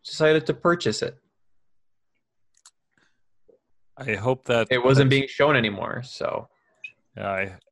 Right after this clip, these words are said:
Speaker 2: I, well, or, or it could have just been put back in storage, but, I mean, you know, they call me crazy, but with that pink fluid around it, I'm,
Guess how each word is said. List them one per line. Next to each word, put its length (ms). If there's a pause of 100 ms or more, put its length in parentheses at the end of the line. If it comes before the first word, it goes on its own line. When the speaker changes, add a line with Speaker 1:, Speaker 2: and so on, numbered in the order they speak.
Speaker 2:
I, 340 (920)
well, 280
or, 380
or 140
it 80
could 160
have 80
just 120
been 200
put 180
back 200
in 100
storage, 560
but, 200 (120)
I 80
mean, 200
you 60
know, 240 (960)
they 80
call 240
me 140
crazy, 460
but 200 (640)
with 140
that 200 (840)
pink 260
fluid 320
around 320
it, 100
I'm, 300